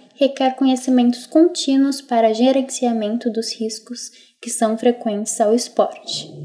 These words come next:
A chave para voarmos de maneira segura é estar sempre preparados para administrar de maneira eficaz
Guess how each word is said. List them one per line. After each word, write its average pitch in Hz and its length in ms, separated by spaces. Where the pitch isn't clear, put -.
A 262 140
chave 403 380
para 247 240
voarmos 202 500
de 202 80
maneira 208 400
segura 202 680
é 214 120
estar 214 340
sempre 302 420
preparados 220 800
para 208 300
administrar 214 840
de 202 100
maneira 190 520
eficaz 240 800